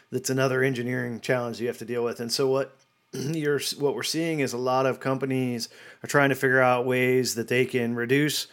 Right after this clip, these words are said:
points of failure, reduce power draw, uh, get these high bandwidths. And so there are a couple of interesting, um, uh, trends that we're seeing or, or innovations that we're seeing in this area.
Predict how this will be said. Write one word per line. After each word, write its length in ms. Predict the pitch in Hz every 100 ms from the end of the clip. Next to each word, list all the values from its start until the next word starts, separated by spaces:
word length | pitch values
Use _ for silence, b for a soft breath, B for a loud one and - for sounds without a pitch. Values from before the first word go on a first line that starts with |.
| B B
points 280 | - 156 160
of 80 | 170
failure, 400 | 127 107 113 135
reduce 440 | 131 131 127 156
power 520 | - - 143 139 135
draw, 840 | 135 - 127 127 120 110 101 110 143 B B B B -
uh, 460 | 113 113 113 113
get 160 | 113 135
these 200 | 143 120
high 200 | 131 131
bandwidths. 840 | 107 131 151 143 117 107 - - - -
And 300 | 135 131 120
so 640 | 117 135 127 123 120 120 120
there 100 | 135
are 40 |
a 40 | 131
couple 260 | 208 147
of 60 | 131
interesting, 760 | 117 123 - 131 120 117 117 -
um, 380 | - 104 104 104 98 _ _ _ _ _ _ - - -
uh, 220 | 113 110
trends 560 | 113 - 175 127 113 -
that 100 | 131
we're 140 | 127
seeing 500 | - 143 131 123 117
or, 60 | 110
or 500 | 117 120 113 110 -
innovations 600 | 139 120 131 143 117 110
that 140 | 120
we're 140 | 117 113
seeing 320 | - 131 120
in 80 | 113
this 180 | 110
area. 320 | 120 113 113